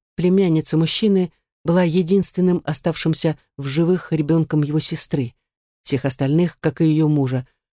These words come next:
выкосила внезапно вспыхнувшая пять лет назад в городе эпидемия. Да и женщина с ребенком спаслись лишь потому, что ездили к нему в гости во дворец на несколько дней,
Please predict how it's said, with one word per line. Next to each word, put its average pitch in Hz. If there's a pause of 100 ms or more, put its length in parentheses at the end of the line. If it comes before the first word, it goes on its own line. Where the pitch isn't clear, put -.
(140)
выкосила 160
внезапно 160
вспыхнувшая 160
пять 165
лет 151
назад 143
в 131
городе 160
эпидемия. 139 (800)
Да 165
и 196
женщина 208
с -
ребенком 190
спаслись 196
лишь 214
потому, 185
что 180 (360)
ездили 190
к -
нему 190
в 170
гости 190
во 170
дворец 180
на 131
несколько 135
дней, 135